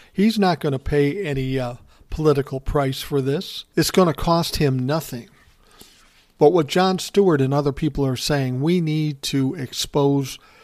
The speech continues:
uh, Pat Toomey for what he's done here.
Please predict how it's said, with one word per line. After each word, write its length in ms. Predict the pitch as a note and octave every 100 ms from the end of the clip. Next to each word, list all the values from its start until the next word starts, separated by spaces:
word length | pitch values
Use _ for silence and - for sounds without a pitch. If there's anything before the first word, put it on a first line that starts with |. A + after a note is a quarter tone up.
| - _ _
uh, 140 | B2 A#2
Pat 360 | - C#3+ -
Toomey 360 | - D3+ C3+ B2+
for 180 | - C3+
what 180 | B2+ A#2+
he's 220 | A#2+ -
done 240 | C#3+ B2+
here. 340 | A2+ A#2+ A2